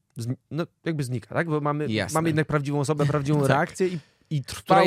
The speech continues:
Speaker 2: jest czasami inna niż te
Speaker 1: konsekwencje.
Speaker 2: rozmowy.
Speaker 1: Oj, tak. A zdarza
Speaker 2: Mhm.
Speaker 1: się wiele, wiele, y, różnych rozmów. Zresztą przed każdy-, każdym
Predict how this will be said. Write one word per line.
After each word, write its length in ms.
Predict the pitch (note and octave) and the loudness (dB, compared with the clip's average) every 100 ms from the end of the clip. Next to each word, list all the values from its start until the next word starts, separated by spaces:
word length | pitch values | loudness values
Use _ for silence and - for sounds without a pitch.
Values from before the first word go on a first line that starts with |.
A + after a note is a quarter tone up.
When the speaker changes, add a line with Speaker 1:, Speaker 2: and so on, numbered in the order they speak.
| F#3 | 6
Speaker 2:
jest 100 | F3+ | 2
czasami 320 | E3 E3 E3 - | -2 -2 -4 -2
inna 320 | D#3+ D#3+ D3+ | 0 0 0
niż 220 | D3 C3+ | -2 0
te 40 | D#3 | 2
Speaker 1:
konsekwencje. 440 | D#3+ C#3 C#3 F#3 | 4 4 4 4
Speaker 2:
rozmowy. 320 | D#3 G#2+ F#2+ | 4 2 -2
Speaker 1:
Oj, 300 | - G3 A2+ - _ _ - | 2 2 0 -8 _ _ -8
tak. 320 | A2+ _ _ - | -8 _ _ -2
A 60 | |
zdarza 220 | A#2+ D3 F#3+ | 2 4 2
Speaker 2:
Mhm. 40 | |
Speaker 1:
się 100 | F3+ | 0
wiele, 260 | F3 F#3 C3 | 2 2 2
wiele, 180 | D3 C3+ | 2 0
y, 200 | - B2 | 0 -2
różnych 380 | A#2+ A2 A2+ - _ - - _ - | 0 -2 -4 -6 _ -20 -20 _ -2
rozmów. 320 | A#2+ G#2+ F#2+ | 0 0 0
Zresztą 300 | A2 - D3+ | -2 0 0
przed 160 | C3+ E3 | 0 0
każdy-, 280 | G3+ D#3+ D3 - | 0 0 -8 -2
każdym 360 | E3 D#3 D#3 | 0 2 -2